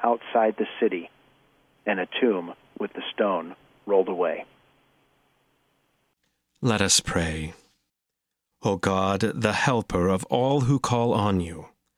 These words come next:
Speaker 2: have mercy on us, and give us eyes of faith to see your Son,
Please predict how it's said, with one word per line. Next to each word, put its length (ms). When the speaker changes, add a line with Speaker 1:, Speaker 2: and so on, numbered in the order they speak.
Speaker 2:
have 220
mercy 560
on 220
us, 420
and 200
give 180
us 380
eyes 500
of 160
faith 500
to 120
see 320
your 300
Son, 560